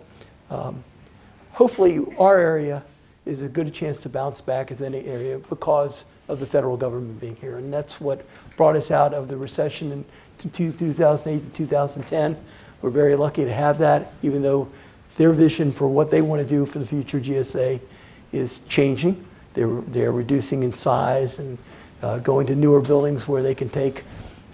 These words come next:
you know, a hundred, instead of a hundred thousand feet, they can take it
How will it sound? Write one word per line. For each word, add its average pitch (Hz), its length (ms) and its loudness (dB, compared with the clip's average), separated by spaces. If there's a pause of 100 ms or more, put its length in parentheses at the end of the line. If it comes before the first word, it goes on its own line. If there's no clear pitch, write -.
you 170 60 -4
know, 131 320 -2
a - 60 -8
hundred, 175 260 2
instead - 260 2
of 147 60 6
a 156 60 4
hundred 165 220 4
thousand 151 280 6
feet, 160 180 0
they 135 120 -2
can 139 120 -6
take 160 240 0
it 156 140 -4